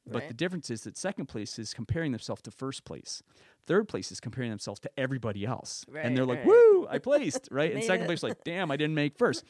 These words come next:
Speaker 2: <clears throat>
Speaker 1: So I think that's awesome and cool and hilarious, right? That, that weird quirkiness of humanity that we have these, we just, we don't think straight, you know? Um, that third place is better than second place from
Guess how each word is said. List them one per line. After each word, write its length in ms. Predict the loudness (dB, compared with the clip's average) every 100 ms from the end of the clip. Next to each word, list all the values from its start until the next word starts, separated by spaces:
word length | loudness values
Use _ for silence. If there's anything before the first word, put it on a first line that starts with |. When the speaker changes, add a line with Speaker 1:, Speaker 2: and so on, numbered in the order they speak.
| -14
Speaker 2:
<clears throat> 300 | -10 -10 -10
Speaker 1:
So 300 | 0 2 2 0 _ _ _ _ _ _ -16 0
I 120 | 2
think 120 | 4
that's 180 | 2 0
awesome 340 | -2 -2 -2 -6
and 140 | -6
cool 320 | -2 0 2
and 100 | 0
hilarious, 680 | -4 -4 -2 -2 -4 -8 -8
right? 140 | -6 -4
That, 180 | -4
that 320 | -4 -6 -10 -12
weird 340 | -8 -6 -6
quirkiness 480 | -4 -4 -2 -6 -6
of 100 | -8
humanity 540 | -6 -4 -2 -4 -6
that 140 | -8 -6
we 220 | -6 -6
have 200 | -6 -6
these, 240 | -8 -12 -14 _
we 160 | -10 -6
just, 240 | -6 -8 _ _ _ -12
we 100 | -4
don't 260 | -4 -4
think 360 | -10 -4 -4 -2
straight, 340 | -8 -12 -16 -20 _
you 100 | -6
know? 220 | -4 -4 -6 -16 -20 -12 -4
Um, 360 | -2 0 -4 -8 -14
that 260 | -4 0
third 200 | 4 4 4
place 260 | 0 0
is 80 | -2
better 220 | 0 0
than 100 | -2
second 320 | -2 -2 -2 -4
place 300 | -6 -6 -10
from 320 | -6 -4 -4